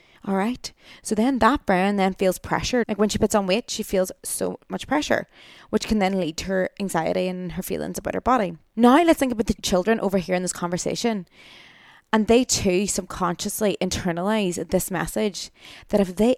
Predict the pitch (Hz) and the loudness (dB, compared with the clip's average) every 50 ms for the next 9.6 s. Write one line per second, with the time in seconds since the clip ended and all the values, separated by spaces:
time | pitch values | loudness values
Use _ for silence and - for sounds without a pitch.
0 | _ - 180 180 175 - 233 226 220 196 - - 185 185 180 180 170 170 170 196 | _ 2 2 2 2 2 2 0 0 0 0 -2 -2 0 0 -2 -2 -4 -4 -6
1 | 208 - - - - - - _ _ _ _ - - 202 185 - - 180 175 - | -8 -10 -12 -16 -18 -18 -20 _ _ _ _ -6 -4 -4 -4 -4 -4 -6 -4 -4
2 | - 202 190 202 185 - - 208 208 - 185 185 - - 208 202 202 - - _ | -6 -6 -6 -6 -6 -6 -8 -10 -10 -12 -12 -14 -12 -12 -12 -12 -12 -14 -18 _
3 | _ _ _ _ _ _ _ _ _ _ _ _ _ _ _ _ _ _ _ _ | _ _ _ _ _ _ _ _ _ _ _ _ _ _ _ _ _ _ _ _
4 | - - - - - 208 208 - - 220 214 208 202 226 - - 202 196 190 175 | -20 -20 -20 -8 -2 -2 -2 0 0 0 2 2 0 0 0 -2 -2 -2 -2 0
5 | 190 165 160 165 175 208 220 214 190 - 185 151 98 170 165 156 160 - - 220 | 2 2 2 2 0 0 2 2 2 2 2 0 2 0 0 0 0 -2 -6 -6
6 | 214 202 185 175 - - - _ _ _ _ _ - - - - - - 208 - | -6 -6 -6 -8 -12 -16 -20 _ _ _ _ _ -20 -20 -20 -6 0 2 2 4
7 | - - 208 - - - - 208 196 190 - 220 - 233 220 214 202 185 175 180 | 4 2 2 2 0 0 2 2 2 2 -2 -4 -2 0 0 0 0 -2 -4 -4
8 | 185 - - 202 190 180 - - - 175 170 165 185 185 196 185 165 185 185 175 | -4 -6 -4 -4 -4 -2 -2 -2 -2 -2 0 2 0 0 0 -2 -2 -2 -2 -2
9 | 165 180 175 175 170 170 175 175 - 190 - | 0 -2 0 0 0 -2 -4 -4 -4 -4 -2